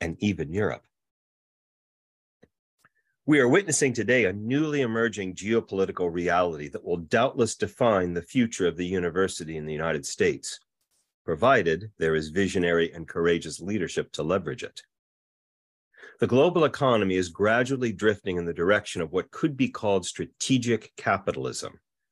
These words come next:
argue two researchers from the Finnish Institute of International Affairs.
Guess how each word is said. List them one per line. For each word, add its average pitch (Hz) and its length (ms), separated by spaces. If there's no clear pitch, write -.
argue 80 320
two 101 280
researchers 76 680
from 80 180
the 73 100
Finnish 87 360
Institute 85 640
of 80 100
International 80 580
Affairs. 71 560